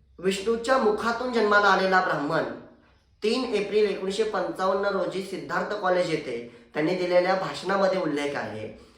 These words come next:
की विष्णूच्या मुखातून जन्मलेला म्हणजे ब्राह्मण,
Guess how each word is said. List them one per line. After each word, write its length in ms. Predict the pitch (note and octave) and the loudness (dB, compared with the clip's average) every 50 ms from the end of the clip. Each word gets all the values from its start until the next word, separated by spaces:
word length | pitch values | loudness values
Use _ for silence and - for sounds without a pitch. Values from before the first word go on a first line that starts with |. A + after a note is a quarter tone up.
| _ _ _ _ - | _ _ _ _ -8
की 420 | F3 F3 G3 G#3+ - - - - - _ _ _ _ _ _ _ _ | -6 -4 -4 -4 -6 -10 -16 -20 -20 _ _ _ _ _ _ _ _
विष्णूच्या 500 | - E3 F3+ - - G3+ G#3+ G#3 A3 A#3 | -6 -6 -6 -4 0 0 0 2 4 2
मुखातून 480 | A3+ G#3+ G#3 G#3 G#3+ G#3 G#3 G#3+ A3+ A3 | 2 2 2 -2 -2 -2 0 0 0 2
जन्मलेला 460 | G#3+ G3+ G3 G3+ G3 G3 G3+ G3 G3+ | 2 2 2 2 0 2 2 2 2
म्हणजे 240 | G3 F#3+ F#3 F3+ F#3+ | 2 2 2 2 0
ब्राह्मण, 520 | F3+ F3 E3 D#3 C#3+ C3 C3 C3 B2+ B2+ | 0 2 0 0 0 -2 -4 -4 -6 -8